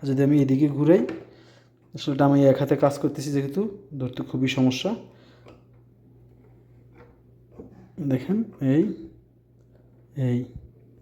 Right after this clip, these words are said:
এখন আমার এটা বন্ধ হয়ে গেছে, এখন ফুল বন্ধ। এখন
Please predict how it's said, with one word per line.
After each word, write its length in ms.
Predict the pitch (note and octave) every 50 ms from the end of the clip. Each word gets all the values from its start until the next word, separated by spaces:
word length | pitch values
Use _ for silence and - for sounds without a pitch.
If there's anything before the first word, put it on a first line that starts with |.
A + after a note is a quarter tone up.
| _ _ _ _ _ - - _ _ - - - - _ _ - - - - - _ _ _ _ _
এখন 220 | - C3+ A#2+ A#2+ C3+
আমার 180 | C3 C3 C3
এটা 80 | B2+ B2+
বন্ধ 240 | B2+ B2 B2 A#2+ A#2+
হয়ে 180 | A2+ A#2+ A#2
গেছে, 220 | A2+ A2+ G#2+ - A#2+ A#2+ - - - _ _ _ _ _ - A#2+ B2+ A#2+ C3
এখন 180 | C3 C#3 C#3+
ফুল 240 | C3+ - F3+ F3+ F3
বন্ধ। 360 | D#3 D3 C3+ C3 B2 A#2 A#2 A#2 - - - - - - - - - - - _ _ - -
এখন 380 | D3 C#3 - F3 F#3 G#3 A3